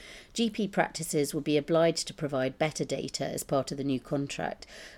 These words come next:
but plans for data collection aren't yet fully in place. That means there's no up-to-date information on what activity is being moved to the other team members or what hours are being worked by G Ps.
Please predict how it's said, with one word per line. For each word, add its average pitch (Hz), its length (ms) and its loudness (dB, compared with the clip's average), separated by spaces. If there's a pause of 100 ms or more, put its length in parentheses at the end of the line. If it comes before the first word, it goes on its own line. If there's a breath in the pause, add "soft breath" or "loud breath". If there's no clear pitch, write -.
but 156 240 4
plans 185 380 4
for 175 100 2
data 151 320 2
collection - 600 0
aren't 156 260 2
yet 143 240 2
fully 143 260 0
in 139 140 0
place. - 460 -2 (400 loud breath)
That 190 200 6
means 156 360 4
there's 151 240 4
no 180 260 8
up-to-date 147 560 2
information 139 600 -2
on 139 200 0
what 156 240 2
activity 147 560 0
is 135 100 -2
being 139 300 4
moved 160 320 6
to 143 80 -4
the 135 140 2
other 131 160 -2
team 131 300 0
members 127 540 -4 (320 loud breath)
or 160 200 8
what 143 280 6
hours 135 340 4
are 147 40 0
being 135 320 0
worked 139 240 -2
by 139 140 2
G 139 200 -6
Ps. - 520 -6